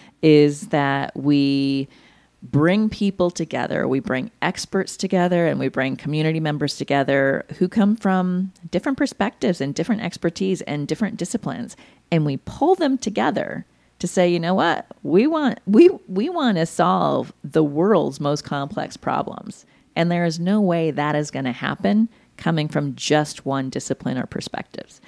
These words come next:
And so I feel like that background, not just as a pediatrician or an internist, but really part and parcel of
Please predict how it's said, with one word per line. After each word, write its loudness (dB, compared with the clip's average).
And 2
so 4
I 6
feel -2
like 0
that -2
background, -4
not -2
just -4
as 0
a 0
pediatrician -6
or -2
an -4
internist, -4
but -2
really 0
part -2
and -2
parcel 2
of 4